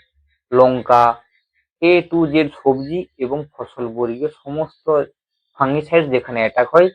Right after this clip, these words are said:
সে জায়গাতে আমরা অ্যাপ্লাই করতে পারি, কোনো অসুবিধা নেই। ঠিক আছে? যে নেটিভোর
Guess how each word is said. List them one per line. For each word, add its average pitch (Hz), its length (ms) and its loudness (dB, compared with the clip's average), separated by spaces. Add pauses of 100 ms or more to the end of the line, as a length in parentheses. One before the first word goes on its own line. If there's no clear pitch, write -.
(400)
সে - 140 -2
জায়গাতে 120 380 4
আমরা 139 200 0
অ্যাপ্লাই 117 340 0 (100)
করতে 117 260 -4
পারি, 147 240 2 (140)
কোনো 160 240 0
অসুবিধা 113 480 -2
নেই। 107 220 -8 (2250)
ঠিক 170 120 0
আছে? 165 260 4 (2250)
যে 135 200 6
নেটিভোর 139 540 6